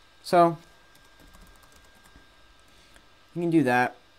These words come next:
but you can also select a sphere. Now, say I wanted to make a sphere, but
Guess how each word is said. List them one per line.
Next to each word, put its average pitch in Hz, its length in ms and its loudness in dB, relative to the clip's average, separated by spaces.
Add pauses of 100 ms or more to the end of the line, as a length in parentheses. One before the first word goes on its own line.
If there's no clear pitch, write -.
(540)
but 143 260 -2 (480)
you 170 100 -4
can 196 160 -4
also 190 280 -2
select 143 600 -2 (920)
a 123 80 -10
sphere. 95 520 -4 (2500)
Now, 131 280 -6 (1400)
say 175 340 -2
I 151 80 -2
wanted 135 540 -4
to 127 260 -4
make 123 320 -6
a 123 100 -8
sphere, 113 500 -6
but 107 260 -6